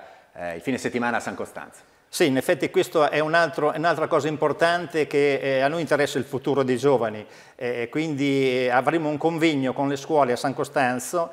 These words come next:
Speaker 2: grazie al sindaco Filippo Ser-, Sorcinelli che tra l'altro ci mette a disposizione in uso gratuito, eh, il teatro insieme alla giunta, eh, che, di cui io faccio parte e quindi faccia-, faremo anche lì, um,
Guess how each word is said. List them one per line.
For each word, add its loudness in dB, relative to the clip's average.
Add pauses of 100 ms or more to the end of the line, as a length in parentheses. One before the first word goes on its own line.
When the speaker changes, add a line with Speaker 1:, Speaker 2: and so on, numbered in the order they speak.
(160)
Speaker 2:
grazie 2
al 0
sindaco -2
Filippo -4
Ser-, -6
Sorcinelli -2
che 0 (280)
tra 4
l'altro 6
ci -4
mette 0
a 2
disposizione -4
in -2
uso 0
gratuito, 2 (260)
eh, -4
il -2
teatro 6
insieme -2
alla 4
giunta, 2
eh, -4
che, -6
di -4
cui 2
io 2
faccio -4
parte 2 (300)
e -6
quindi -2
faccia-, 2
faremo 2
anche 2
lì, 2
um, 0